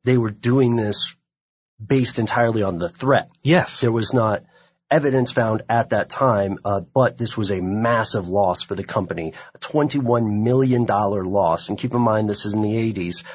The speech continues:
Speaker 1: uh, and they had to lay off almost five hundred employees because of this expense.
Speaker 2: And that's a twenty-one million dollar U S loss.
Speaker 1: Right. Yeah, yeah, yeah. Not yen. And, uh, after months of tormenting Glico, the monster with twenty-one faces,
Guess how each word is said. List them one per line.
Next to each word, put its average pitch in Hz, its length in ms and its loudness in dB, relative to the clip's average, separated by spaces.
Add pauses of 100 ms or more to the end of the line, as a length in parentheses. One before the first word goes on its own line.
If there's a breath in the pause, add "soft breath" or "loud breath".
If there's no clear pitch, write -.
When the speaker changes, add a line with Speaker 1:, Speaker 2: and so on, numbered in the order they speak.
(120)
Speaker 1:
uh, 101 280 2
and 110 320 2
they 107 160 0
had 120 240 2
to 101 80 -2
lay 113 200 0
off 107 220 0
almost 98 300 -4
five 117 480 0
hundred 107 340 0
employees 98 840 -4
because 95 520 -4
of 90 120 -6
this - 200 -4
expense. - 640 -8 (220)
Speaker 2:
And 135 120 2
that's 139 200 2
a 113 160 4
twenty-one 120 640 4
million 113 320 2
dollar 98 380 0
U 95 260 -2
S - 460 -6
loss. 113 140 2
Speaker 1:
Right. 101 280 2
Yeah, 104 200 2
yeah, 85 180 0
yeah. 85 180 -4
Not 90 240 -2
yen. 85 240 -4 (300 loud breath)
And, 113 320 2
uh, 107 240 0 (420)
after 123 380 0
months 117 500 0
of 104 260 -4
tormenting 127 640 0
Glico, 90 640 -2
the 104 120 -4
monster 101 420 -2
with 104 140 -2
twenty-one 104 480 -2
faces, 95 680 -4